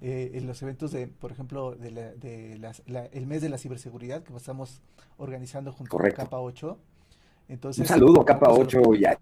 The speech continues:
Speaker 1: un
Speaker 2: escuelas y
Speaker 1: saludo.
Speaker 2: a familias ciberseguras. Qué gran trabajo están haciendo.
Speaker 1: Así
Speaker 2: Qué
Speaker 1: es.
Speaker 2: gran trabajo están haciendo.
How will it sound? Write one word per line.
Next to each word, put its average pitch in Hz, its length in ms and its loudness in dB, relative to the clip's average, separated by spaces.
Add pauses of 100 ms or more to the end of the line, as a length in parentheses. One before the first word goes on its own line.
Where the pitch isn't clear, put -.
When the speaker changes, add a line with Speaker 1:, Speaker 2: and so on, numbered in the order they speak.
Speaker 1:
un 131 80 -14
Speaker 2:
escuelas 135 380 4
y - 20 -8
Speaker 1:
saludo. 104 80 -2
Speaker 2:
a 95 120 -4
familias 113 340 -2
ciberseguras. 98 500 -2
Qué 160 80 2
gran 156 240 2
trabajo 151 320 2 (180)
están 139 220 -2
haciendo. 120 360 -2 (440)
Speaker 1:
Así 147 180 -4
Speaker 2:
Qué 151 60 2
Speaker 1:
es. - 80 2
Speaker 2:
gran 156 180 4
trabajo 135 300 4
están 127 180 -6
haciendo. 123 480 0